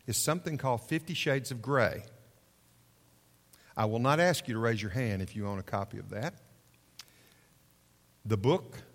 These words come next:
has become a movie, of course.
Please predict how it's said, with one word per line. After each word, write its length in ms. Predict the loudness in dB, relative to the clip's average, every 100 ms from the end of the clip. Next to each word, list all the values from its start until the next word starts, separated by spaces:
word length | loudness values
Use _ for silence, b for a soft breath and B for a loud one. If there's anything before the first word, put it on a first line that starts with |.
| -20 _ _
has 600 | 6 6 6 -4 -8 -6
become 320 | -2 2 2 4
a 60 |
movie, 380 | 4 4 4 2
of 120 | -2
course. 480 | -2 -2 -2 -6 -12